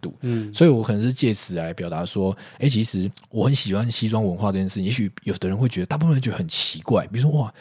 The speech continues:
Speaker 1: 你这么年轻，你为什么让自己看起来很老成，穿西装这样子？”
Speaker 2: 嗯。
Speaker 1: 再出去。可是我会，我的想法是说，其实这件事情就是，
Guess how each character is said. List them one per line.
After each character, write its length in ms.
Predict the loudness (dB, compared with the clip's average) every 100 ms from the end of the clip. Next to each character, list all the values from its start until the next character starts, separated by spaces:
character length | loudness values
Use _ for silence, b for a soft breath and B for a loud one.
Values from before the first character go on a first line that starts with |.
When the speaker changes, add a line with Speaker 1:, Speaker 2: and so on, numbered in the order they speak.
| B
Speaker 1:
你 120 | -8 0
这 100 | 4
么 80 |
年 200 | 4 4
轻， 160 | 0 0
你 60 | 2
为 60 |
什 140 | 0 0
么 80 |
让 180 | 0 0
自 120 | 0
己 40 | -4
看 220 | -2 -4
起 120 | -4
来 120 | -8
很 160 | -6 -2
老 160 | -2 -2
成， 320 | -4 -6 -6
穿 220 | -2 -2
西 180 | -2 -4
装 200 | -2 -4
这 120 | -4 -4
样 140 | -6
子？” 100 | -4
Speaker 2:
嗯。 220 | -2 -2 -4 B B _
Speaker 1:
再 200 | -4 -2
出 180 | -2 -2
去。 220 | -2 -6
可 120 | -4
是 80 | 0
我 120 | 2
会， 120 | 2 0
我 140 | -2 -4
的 20 |
想 160 | -2 -4
法 140 | -4
是 100 | -4
说， 160 | -4 -4
其 200 | -2 -2
实 280 | 0 -2 -2 B B B
这 160 | -2 2
件 140 | 2
事 160 | 2 0
情 180 | -2 -4
就 140 | -4
是， 340 | -4 -4 -2